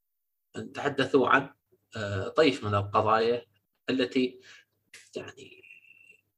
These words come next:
تذهب بعيدًا أو تخرج خارج إطار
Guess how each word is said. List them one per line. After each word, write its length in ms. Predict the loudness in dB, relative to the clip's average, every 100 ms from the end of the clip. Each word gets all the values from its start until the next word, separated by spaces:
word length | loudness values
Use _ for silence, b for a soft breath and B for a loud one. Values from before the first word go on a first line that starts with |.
| -10
تذهب 320 | -8 -6 -8 _ -4
بعيدًا 680 | -2 2 4 4 4 2
أو 60 | 2
تخرج 340 | 0 0 0 0
خارج 760 | 2 4 4 4 2 0 -2
إطار 640 | -6 2 4 4 2 -2